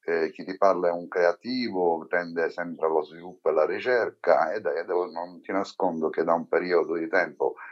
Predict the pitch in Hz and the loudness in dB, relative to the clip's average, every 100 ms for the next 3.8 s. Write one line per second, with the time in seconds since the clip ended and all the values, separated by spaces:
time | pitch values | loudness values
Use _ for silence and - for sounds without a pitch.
0 | - - 92 92 110 131 143 - 80 - | -4 4 4 4 2 2 0 4 4 4
1 | - - - - - - 64 - - - | 0 -6 -8 -4 0 2 2 -2 -10 -20
2 | _ _ - - - - - _ 85 71 | _ _ -20 -20 -20 -20 -20 _ -8 -4
3 | 92 85 71 - 80 - - 76 | -2 -2 -4 -2 -2 -2 -6 -6